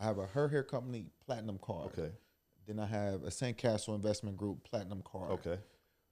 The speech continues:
Speaker 1: That hundred thousand dollar balance, if I look at my Amex account, it says, like,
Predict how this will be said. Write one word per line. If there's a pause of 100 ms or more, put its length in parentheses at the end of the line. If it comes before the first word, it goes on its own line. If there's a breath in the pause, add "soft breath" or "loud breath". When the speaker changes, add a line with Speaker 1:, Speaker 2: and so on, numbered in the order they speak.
(220)
Speaker 1:
That
hundred
thousand
dollar
balance, (320)
if
I
look
at
my (380)
Amex
account,
it
says,
like,